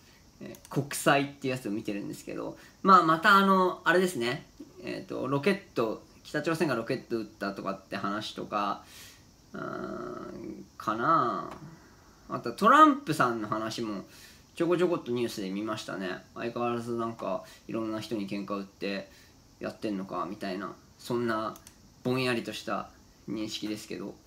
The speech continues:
うん、そんなこととか、うん、あとはその日本に関しては、あの、いろんな人が、いろんな人じゃないか、一人か、辞任した稲田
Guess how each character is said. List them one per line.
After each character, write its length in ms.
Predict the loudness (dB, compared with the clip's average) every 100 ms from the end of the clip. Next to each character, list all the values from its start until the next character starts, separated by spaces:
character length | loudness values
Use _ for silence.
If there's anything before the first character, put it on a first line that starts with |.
| -20 -20 -20 -20 -20 -20 -20 -20 -20 -20 -20 -14
う 180 | -12 -12
ん、 40 |
そ 160 | -10 -8
ん 160 | -6
な 100 | -6
こ 160 | -6 -8
と 140 | -10
と 120 | -10
か、 500 | -10 -8 -6 -6 -10 -14 -20 -20 -20 _ -20 _ -20 -20 -20 -20 -16
う 40 | -14
ん、 200 | -14 0
あ 120 | 0
と 120 | 2 2
は 60 |
そ 120 | 0
の 180 | -2 0
日 80 | 2
本 220 | 2 2
に 100 | 2
関 220 | 0 -2
し 80 | -2
て 240 | -2 -2 0
は、 280 | -2 -2 -8 -20 -20 -8
あ 100 | -4
の、 380 | -4 -4 -8 -12 -18 -20 -20 _ _ -20 -20 -20 -20 -20 -20 -20 -20 -18 -12 -10 -10 -16 -20 -20 -20 -20 -20 -20 -20 0
い 80 | 6
ろ 140 | 6
ん 100 | 6
な 420 | 8 8 6 2 -4
人 260 | -6 2 4
が、 200 | 4 0 -8 -20 -16 -4
い 60 |
ろ 100 | -2
ん 80 | -2
な 80 | -4
人 180 | -2 0
じ 80 | 2
ゃ 60 |
な 100 | 0
い 40 | -2
か、 120 | -6
一 200 | -6 -4
人 100 | -2
か、 200 | -4 -8 -14 -10 -6 -4
辞 180 | 2 2
任 300 | 4 4 4
し 80 | 6
た 320 | 6 6 4 -6 0
稲 260 | 4 6
田 320 | 8 6 4